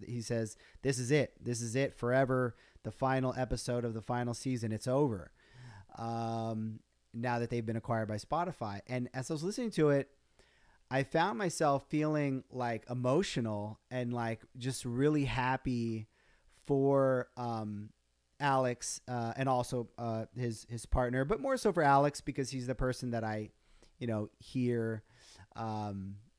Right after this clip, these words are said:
and have a little bit more of a connection. A-, and it's just incredible the connection that you can have with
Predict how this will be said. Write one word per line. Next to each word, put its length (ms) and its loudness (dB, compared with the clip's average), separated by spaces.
and 100 -4
have 220 2
a 20 -2
little 160 0
bit 100 -2
more 160 -2
of 60 -6
a 40 -8
connection. 460 -6
A-, 140 -10
and 140 -4
it's 120 -6
just 180 0
incredible 580 4
the 340 0
connection 1120 -2
that 200 -4
you 60 0
can 160 -2
have 580 2
with 300 0